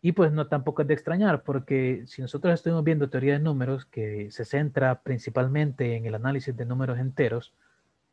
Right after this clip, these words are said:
y el principio de inducción matemática es una propiedad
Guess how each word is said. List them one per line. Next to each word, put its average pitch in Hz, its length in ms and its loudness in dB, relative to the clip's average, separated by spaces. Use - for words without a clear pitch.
y 143 200 -4
el 135 80 0
principio 139 420 -6
de 160 80 2
inducción 151 380 -2
matemática 151 640 -2
es 113 60 -4
una 131 260 -4
propiedad 131 500 0